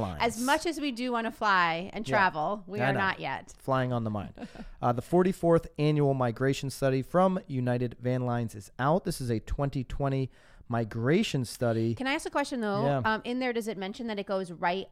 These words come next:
Speaker 2: like, until December thirty-first, twenty twenty, or are they calculating this? Do they give you any sort of
Speaker 1: They've been doing it forty-four years. I'm going to assume that
Speaker 2: They did
Speaker 1: they've,
Speaker 2: the full
Speaker 1: they've got
Speaker 2: year.
Speaker 1: it figured out.
Speaker 2: Wow. Okay.
Speaker 1: Okay? This is the forty-fourth year, and this isn't their first one. So they've
Speaker 2: No,
Speaker 1: done
Speaker 2: I,
Speaker 1: this
Speaker 2: I
Speaker 1: before.
Speaker 2: didn't doubt that for a hot second.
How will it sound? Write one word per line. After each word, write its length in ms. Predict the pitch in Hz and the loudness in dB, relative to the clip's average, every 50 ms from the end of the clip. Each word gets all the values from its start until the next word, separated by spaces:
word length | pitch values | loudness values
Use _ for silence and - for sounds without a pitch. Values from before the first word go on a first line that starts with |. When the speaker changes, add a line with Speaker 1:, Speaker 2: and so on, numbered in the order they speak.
| - - | -14 -10
Speaker 2:
like, 220 | 170 165 175 170 - - | -6 -6 -6 -6 -6 -8
until 460 | 190 185 185 - - - 180 175 185 175 | -6 -6 -6 -8 -6 -6 -4 -4 -4 -6
December 760 | - 190 - - 165 175 170 180 175 175 170 170 170 165 175 - | -8 -10 -8 -8 -8 -6 -6 -6 -6 -4 -6 -6 -8 -10 -10 -10
thirty-first, 580 | - 175 175 180 175 - 175 185 220 - - - | -10 -8 -8 -8 -8 -6 -6 -6 -6 -8 -12 -14
twenty 220 | - 202 202 214 | -10 -8 -8 -8
twenty, 360 | 233 - 285 277 269 285 285 254 | -8 -6 -6 -4 -4 -4 -4 -4
or 340 | 202 226 220 208 202 196 - | -2 -2 0 0 0 0 0
are 200 | 196 196 196 190 | 0 0 0 -2
they 400 | 190 196 190 185 185 185 185 175 - | -2 -4 -4 -4 -4 -4 -6 -6 -8
calculating 640 | - 214 175 180 - - 196 190 190 190 185 185 185 | -6 -6 -6 -6 -6 -6 -8 -6 -6 -6 -6 -6 -8
this? 380 | 180 175 180 180 185 - - - | -8 -8 -8 -8 -8 -10 -12 -10
Do 120 | - 196 | -8 -6
they 120 | 185 185 185 | -6 -6 -6
give 180 | 175 190 175 | -6 -8 -8
you 120 | 185 180 180 | -8 -6 -6
any 260 | 180 180 180 180 180 | -6 -6 -8 -8 -10
sort 240 | - - 190 175 170 | -8 -8 -6 -6 -4
of 180 | 170 160 156 - - - | -6 -6 -8 -12 -18 -6
Speaker 1:
They've 160 | - 156 160 139 | -2 -2 0 2
been 100 | 156 151 | 2 4
doing 220 | 143 170 190 196 | 4 6 4 4
it 100 | 196 202 | 2 0
forty-four 420 | - 180 180 175 170 - - 170 165 | 2 2 4 4 4 4 4 4 4
years. 320 | 160 160 165 170 160 - - - | 4 4 2 2 0 -2 -4 -2
I'm 200 | 131 135 143 135 | -2 0 0 2
going 180 | 139 143 139 139 - | 2 0 0 0 -2
to 160 | - 139 127 | -2 -2 -2
assume 560 | 110 - - - - 143 139 139 143 147 151 | -2 -4 -8 -6 -4 -2 -2 0 -2 -2 -4
that 60 | 143 | -4
Speaker 2:
They 120 | - 226 214 | -2 -2 0
did 140 | 127 123 214 | 0 0 -2
Speaker 1:
they've, 60 | - | -4
Speaker 2:
the 60 | - | -2
full 260 | - 202 196 - 196 | 0 0 0 2 2
Speaker 1:
they've 20 | 196 | 4
got 140 | - 123 123 | 4 4 4
Speaker 2:
year. 80 | - - | 2 2
Speaker 1:
it 80 | - | 0
figured 300 | 139 139 120 123 120 113 107 | 0 0 0 0 0 0 2
out. 40 | 101 175 160 160 170 - - | 0 0 -2 -4 -8 -12 -8
Speaker 2:
Wow. 80 | - 127 | -6 -4
Okay. 160 | 120 - 123 123 131 | -2 0 0 0 0
Speaker 1:
Okay? 80 | 139 135 - - - | -2 -6 -12 -12 -10
This 160 | 127 117 117 | -8 -6 -6
is 80 | 123 110 | -6 -6
the 80 | 120 | -6
forty-fourth 720 | - - - 156 151 147 147 139 - 143 135 131 123 - 123 | -6 -2 2 4 4 4 4 2 2 2 2 2 2 0 0
year, 160 | 117 104 101 | 0 0 0
and 100 | 104 107 | 0 -2
this 160 | 117 - - | -4 -6 -4
isn't 160 | 135 135 127 | -4 -2 -2
their 100 | 127 120 - | -2 -2 -4
first 360 | - - - 98 95 - - | -2 -2 -2 -2 -2 -2 -6
one. 160 | 104 95 90 | -8 -8 -8
So 140 | - - 110 | -8 -4 -4
they've 120 | 120 113 | -4 0
Speaker 2:
No, 80 | 107 - | 2 4
Speaker 1:
done 100 | 151 - | 4 4
Speaker 2:
I, 20 | - | 4
Speaker 1:
this 100 | 170 - | 4 2
Speaker 2:
I 120 | - - | 2 0
Speaker 1:
before. 300 | 202 202 196 - 113 95 | -2 -2 -2 -2 -2 -2
Speaker 2:
didn't 140 | 80 165 - | -4 -6 -6
doubt 180 | 196 175 175 - | -6 -8 -6 -6
that 180 | 185 139 - | -8 -10 -8
for 100 | - 165 139 | -8 -10 -10
a 20 | |
hot 200 | 175 175 - - | -8 -10 -12 -12
second. 320 | - 190 165 - 123 120 | -12 -12 -12 -12 -12 -16